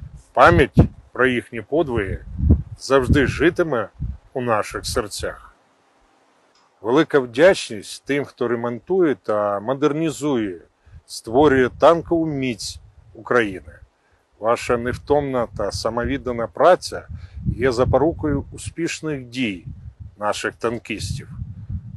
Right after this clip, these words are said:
У цей святковий день не можемо не згадати ваших батьків, дружин, дітей, братів і сестер, які з нетерпінням чекають на вас вдома. Вони мають із гордістю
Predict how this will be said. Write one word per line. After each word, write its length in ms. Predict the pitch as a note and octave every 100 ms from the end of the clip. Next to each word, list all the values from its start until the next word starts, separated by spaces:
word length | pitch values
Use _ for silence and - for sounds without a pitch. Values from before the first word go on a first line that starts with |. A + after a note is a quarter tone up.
| -
У 60 |
цей 260 | - C3+ C3
святковий 560 | - B2 - C3 B2
день 380 | G#2+ C3+ F3 B2+ - - _ _ _
не 120 | G#2+
можемо 420 | B2+ D3 B2+ C3
не 140 | C3 B2+
згадати 680 | A2 A#2+ C3+ E3 - G#2+ F2+ _
ваших 420 | G2 A#2+ - G#2+ F#2
батьків, 680 | G2+ F#2 _ B2+ C#3+ - _ _ _ _ - -
дружин, 600 | G2 G#2 F#2+ G#2+ C#3 C3 - _ _ _ _
дітей, 600 | E2+ A2+ - D3 D#3+ D3+ _ _ _ _ -
братів 600 | G#2+ A#2 - E3+ F#3+ -
і 80 | D#3
сестер, 720 | - E3 - - A2+ F2+ - _ - -
які 320 | G#2+ - B2+
з 260 | G2 A#2
нетерпінням 680 | A2 A2+ - - G3 F3+ D#3
чекають 560 | B2+ C3+ - B2+ A2+ -
на 80 | A2+
вас 220 | A2+ -
вдома. 540 | - - G#2+ F#2+ - - - - - - - - -
Вони 200 | A2+ C3
мають 420 | B2+ C3+ C3 B2+ -
із 200 | C#3 A2
гордістю 760 | G#2+ D#3 C#3 A2+ G2+ - F#2